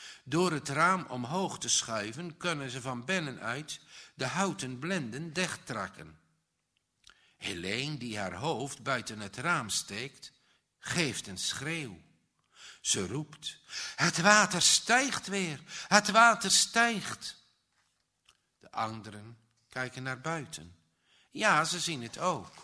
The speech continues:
Het water is intussen door de vloed zeker weer een halve meter gestegen.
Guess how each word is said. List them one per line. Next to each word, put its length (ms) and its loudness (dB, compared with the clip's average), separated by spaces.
Het 220 2
water 440 2
is 200 -2
intussen 760 -2
door 260 0
de 140 -4
vloed 460 -6
zeker 540 0
weer 220 -2
een 120 -6
halve 480 -4
meter 400 -8
gestegen. 760 -6